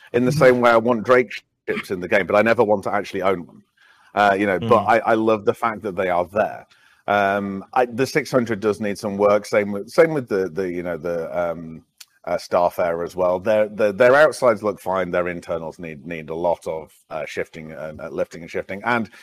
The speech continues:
Speaker 1: I think now that we're getting more exploration-y type ships, they are now starting to seem to get their individual roles and what they're going to be better and worse and, uh, worse at. And I, I know a lot of people are go, "Oh, well, you know, the Odyssey is better than everything else."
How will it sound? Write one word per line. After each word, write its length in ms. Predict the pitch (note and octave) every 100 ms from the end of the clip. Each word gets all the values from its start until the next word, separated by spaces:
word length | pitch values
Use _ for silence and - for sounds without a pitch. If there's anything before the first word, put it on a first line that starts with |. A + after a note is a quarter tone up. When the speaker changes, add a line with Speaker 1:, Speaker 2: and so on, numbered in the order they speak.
| -
Speaker 1:
I 80 | -
think 280 | B2 E3+ F3+
now 260 | B2+ C3 C3
that 100 | B2+
we're 140 | G#2+
getting 500 | F#2 A2+ G#2 A2 G2+ F#2+
more 460 | G2+ G#2+ G#2+ A2
exploration-y 760 | G#2+ G2+ - F#2+ F#2 F#2+ - F#2+
type 320 | - F#2+ F#2
ships, 540 | - G2 G#2 - - - _ _ - _ -
they 180 | G#2
are 240 | G#2+ A2 A2+
now 320 | G#2+ G#2 G#2
starting 560 | G2+ A2 G2+ G2+ - F#2+
to 100 | F#2
seem 280 | - G2 F#2
to 100 | F2
get 240 | G2 -
their 200 | F2+ F2+
individual 640 | F#2 F#2 F#2 F#2+ G2 F#2+
roles 340 | F2+ F#2 F#2 F2+
and 140 | F2+
what 160 | F2+ D#2+
they're 100 | F#2+
going 240 | F#2 F2+
to 80 | E2+
be 320 | F#2+ F2 D#2+ _ -
better 400 | F#2 E2 F#2+ E2+
and 100 | E2+
worse 360 | F#2 F#2 F2 -
and, 280 | G2+ F2 D2+
uh, 400 | F2 F2+ E2 D2
worse 340 | F#2 F#2 F2 -
at. 240 | F2+ F2 - - -
And 400 | - A2 A2 F#2+ - -
I, 120 | - -
I 100 | B2
know 220 | B2+ C#3
a 20 | C#3
lot 140 | A2+
of 40 | G#2+
people 220 | A#2+ A2
are 40 |
go, 120 | G2+
"Oh, 240 | A2+ A#2+ A2+
well, 260 | G#2+ G#2 G#2
you 60 |
know, 120 | G2+
the 120 | F#2+ G2+
Odyssey 560 | G2+ F#2+ - G2 G2
is 100 | F#2 E2
better 220 | G#2+ F#2+
than 80 | G2
everything 240 | F2+ G2
else." 220 | F#2+ F#2+